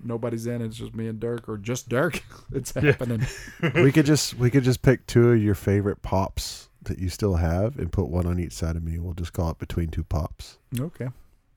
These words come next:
Speaker 1: Well, no, that's pretty funny. Not, I'm not against that.
Speaker 2: <laughs>
Speaker 1: But yeah, no, we're gonna be playing this brewery game, and one day we'll have a interview with the brewery person.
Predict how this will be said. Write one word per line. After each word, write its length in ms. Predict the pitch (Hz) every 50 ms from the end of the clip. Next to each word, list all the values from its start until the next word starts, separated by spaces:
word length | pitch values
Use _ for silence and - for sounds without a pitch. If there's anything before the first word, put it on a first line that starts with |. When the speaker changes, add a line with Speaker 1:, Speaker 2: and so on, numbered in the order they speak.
| _ _ -
Speaker 1:
Well, 220 | 131 135 135 135 127 - -
no, 340 | - 135 127 127 120 120 120 -
that's 260 | - 131 131 135 - -
pretty 200 | - - 107 104
funny. 280 | - 110 110 113 113 107 - _ _ _ _ _ _ _ _ _ _ _ _ _ -
Not, 260 | 117 117 123 123 120
I'm 260 | 117 120 120 120 117
not 180 | 113 113 110 120
against 280 | 120 120 113 104 -
that. 200 | - 104 107 107 - _ _ - - - - - - - - _
Speaker 2:
<laughs> 0 |
Speaker 1:
But 1080 | - 165 - _ _ - - - - - - - - _ _ - - - - - - 156
yeah, 160 | 160 143 131 147
no, 100 | 139 135
we're 180 | 123 123 123 120
gonna 120 | 123 123
be 60 | 123 117
playing 280 | - 127 131 127 117
this 120 | 117 117 113
brewery 340 | 117 120 123 123 123 123 123
game, 340 | 117 120 120 120 120 117 113
and 340 | 107 104 104 104 104 101 98 - _ _ _ _ _ - - - _ _ _ _ _ - -
one 200 | - 117 127 127
day 160 | 127 127 123
we'll 120 | 123 120 120
have 180 | 117 117 110
a 240 | 113 107 104 104 - -
interview 300 | 113 113 113 113 117 117
with 100 | 117 113
the 60 | - 113
brewery 340 | 110 117 113 113 117 120
person. 440 | 117 120 120 120 110 117 117 113 117